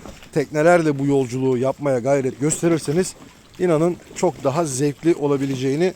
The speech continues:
ümit ediyorum. Ben kendim öyle bir yolculuk yapmadım ama inşallah yaparım diye ümit ediyorum. Böyle gezerken de hani tekneleri de sizlere göstereyim. En azından tekneleri de görmüş olun. Burada şu anki görmüş olduğunuz teknelerin hepsi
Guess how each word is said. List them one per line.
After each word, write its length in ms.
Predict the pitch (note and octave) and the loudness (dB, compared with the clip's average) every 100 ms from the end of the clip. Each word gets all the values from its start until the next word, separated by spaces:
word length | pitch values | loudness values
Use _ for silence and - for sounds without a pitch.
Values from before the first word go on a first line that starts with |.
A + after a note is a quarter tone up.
| - - - - - - | -6 -20 -20 -20 -16 -6
ümit 340 | D#3 F3 - | -2 -2 -2
ediyorum. 420 | D3 D#3+ C#3+ A#2 A2+ | 0 4 4 2 0
Ben 180 | D#3 C#3 | 0 0
kendim 300 | D3+ C#3+ D#3 | -4 -2 -2
öyle 160 | C#3 | -2
bir 60 | C#3 | 0
yolculuk 400 | C3+ B2 E3+ D3+ | -2 -2 -4 0
yapmadım 440 | D#3 B2 A#2 E3+ - | 0 0 -6 -6 -6
ama 180 | C3+ A#2+ | -8 -6
inşallah 480 | D#3 - A#2 C#3+ E3+ - - - - - - | -6 -4 -4 -4 -6 -10 -20 -20 -20 -20 -4
yaparım 440 | C#3 - D#3+ A#2+ | -2 2 0 0
diye 100 | C#3+ | 0
ümit 180 | D3+ D#3+ | 0 0
ediyorum. 380 | D3 D3 C3 F3 - | 0 0 0 -2 -4
Böyle 180 | D3+ D#3+ | -4 -2
gezerken 580 | D3 D3+ G3 F#3 E3+ D3+ | -2 2 2 0 -2 -2
de 40 | |
hani 180 | C#3+ C#3+ - - | -4 -4 -8 -6
tekneleri 480 | C#3 - C#3+ D#3 D#3 | -6 -2 0 2 2
de 180 | C#3+ - - - - - | 2 0 -14 -20 -20 -18
sizlere 420 | - C3+ C3+ D3 | -12 -6 0 0
göstereyim. 500 | C3 E3+ - F3 E3 D3+ - C#3+ | 2 0 2 2 2 -2 -12 -6
En 60 | |
azından 380 | C3+ C3 C3+ C3+ B2+ - | -4 -4 -4 -4 -6 -8
tekneleri 340 | C3+ C3 C3+ | -6 -4 -4
de 60 | C3 | -2
görmüş 400 | B2 B2+ C3+ C#3 | 0 0 0 0
olun. 220 | C3 E3 - - - - B2+ | 0 -2 -8 -20 -20 -20 -10
Burada 400 | C3 F3+ G3 F3+ | -4 0 2 2
şu 180 | - | 4
anki 280 | F3+ F3+ D#3+ | 2 2 0
görmüş 360 | D#3 E3+ F3+ E3+ | 4 4 4 2
olduğunuz 340 | D#3+ D#3+ D#3 | 2 2 -2
teknelerin 500 | - F3 - D#3+ E3+ | 0 -2 0 0 2
hepsi 380 | F#3 - G#3 A#3 | 2 2 2 2